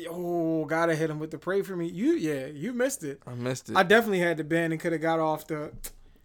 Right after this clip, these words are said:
Speaker 1: I mean, whoop-de-woo-woo-woo. <laughs>
Speaker 2: Yeah.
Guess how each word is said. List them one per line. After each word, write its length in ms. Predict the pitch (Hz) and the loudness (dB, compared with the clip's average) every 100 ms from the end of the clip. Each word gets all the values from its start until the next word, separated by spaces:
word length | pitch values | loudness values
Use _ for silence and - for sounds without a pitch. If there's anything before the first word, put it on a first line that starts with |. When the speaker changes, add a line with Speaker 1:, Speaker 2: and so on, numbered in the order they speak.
| - | -16
Speaker 1:
I 120 | - 143 | -10 -6
mean, 560 | 151 156 156 151 156 - | -4 -2 -2 -4 -8 -10
whoop-de-woo-woo-woo. 1400 | 185 165 190 185 196 208 214 233 269 277 240 214 - 240 - | -2 -2 0 4 6 6 4 4 6 8 8 6 0 -4 -4
<laughs> 80 | |
Speaker 2:
Yeah. 260 | 127 117 139 | -6 -4 -4